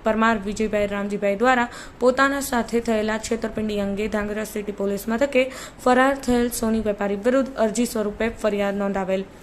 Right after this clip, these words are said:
આ સોની વેપારી દ્વારા નાનાથી નાના તથા નામચીન લોકો પણ તેની લોભામણી સ્કીમમાં ફસાયા હોય તેવી લોકચર્ચાએ જોર પકડ્યું છે. ત્યારે આવા ધાંગધ્રા શહેરના નામચીન સોની વેપારીએ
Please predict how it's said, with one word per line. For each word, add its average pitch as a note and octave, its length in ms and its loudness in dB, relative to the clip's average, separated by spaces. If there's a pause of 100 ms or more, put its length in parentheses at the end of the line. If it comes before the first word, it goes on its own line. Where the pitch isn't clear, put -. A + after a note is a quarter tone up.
(180)
આ G#3+ 80 2
સોની G#3 280 -2
વેપારી G3 320 -2
દ્વારા G#3 300 0
નાનાથી G3+ 480 -4
નાના G#3 360 0 (340)
તથા A3+ 280 4
નામચીન B3 600 2
લોકો A#3 240 0
પણ A3+ 200 0
તેની A3+ 240 0
લોભામણી A3 420 2
સ્કીમમાં G#3+ 400 -4
ફસાયા G#3 380 -2
હોય G#3 200 -2
તેવી G#3+ 240 -2
લોકચર્ચાએ A3 640 0
જોર G3+ 200 0
પકડ્યું F#3+ 340 -4
છે. G3 160 -2 (460)
ત્યારે A#3+ 240 6
આવા C#4 220 0
ધાંગધ્રા B3+ 380 2
શહેરના C4 380 0
નામચીન A#3+ 460 2
સોની A#3 280 0
વેપારીએ G#3 540 -2